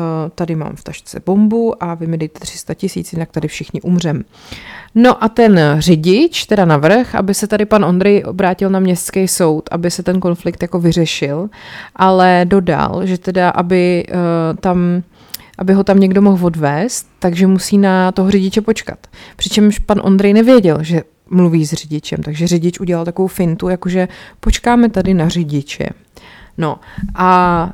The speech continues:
tím jako získal čas, to bylo chytrý, jenomže tomu Chámovskému po, po chvíli prostě došly nervy a rozhodl se, že jim dá ultimátum, že pokud nikdo nepřijde do deseti minut,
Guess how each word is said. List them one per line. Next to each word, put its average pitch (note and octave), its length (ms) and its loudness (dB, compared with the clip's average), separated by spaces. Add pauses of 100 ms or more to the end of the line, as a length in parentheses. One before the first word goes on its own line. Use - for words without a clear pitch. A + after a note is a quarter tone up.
(120)
tím A3 160 6
jako G#3+ 180 4
získal F#3+ 360 2
čas, D3+ 460 -4
to D#3+ 100 -10
bylo D#3+ 140 -2
chytrý, D#3+ 440 -6 (440)
jenomže A#3 280 6
tomu A3+ 180 2
Chámovskému G#3 640 0
po, F#3+ 440 0
po F#3 80 -2
chvíli F#3 280 0
prostě F3+ 300 -4
došly E3+ 280 -4
nervy D#3 400 -2 (320)
a E3+ 540 0
rozhodl F3 400 -2
se, E3+ 380 0
že F3 120 0
jim E3+ 100 2
dá F3 140 0
ultimátum, D#3+ 520 -4
že E3+ 80 -2
pokud F3 280 -4
nikdo F3 200 -2
nepřijde F3 360 -2
do F3 100 0
deseti E3+ 320 -4
minut, F#3 360 2